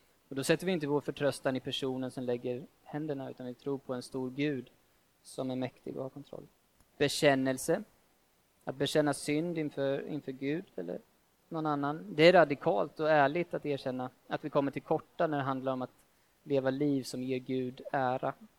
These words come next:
Att bekänna sina tillkortakommanden skapar också en ödmjukhet och hjälper oss att motstå högmod och präktighet, som jag tror är kyrkans, eh, <clears throat> kanske två största problem i kyrkan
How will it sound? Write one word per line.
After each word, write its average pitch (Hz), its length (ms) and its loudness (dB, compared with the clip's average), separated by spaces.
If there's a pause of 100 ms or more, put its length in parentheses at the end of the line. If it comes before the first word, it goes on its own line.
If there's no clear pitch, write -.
(560)
Att 143 180 2
bekänna 180 480 6
sina 165 200 2
tillkortakommanden 143 760 0
skapar 151 480 2
också 156 200 -2
en 135 140 -6
ödmjukhet 139 960 -2 (840)
och 143 100 -2
hjälper 151 380 2
oss 147 120 0
att 143 100 -6
motstå 143 760 -2 (340)
högmod 151 760 4
och 139 200 0
präktighet, 160 720 2
som 147 120 -2
jag 143 120 0
tror 143 240 0
är 131 260 2 (380)
kyrkans, 143 800 0
eh, 147 280 2 (160)
<clears throat> 185 200 0
kanske 180 240 4
två 202 340 4
största 170 380 2
problem 170 400 0
i 147 40 -2
kyrkan 131 460 -6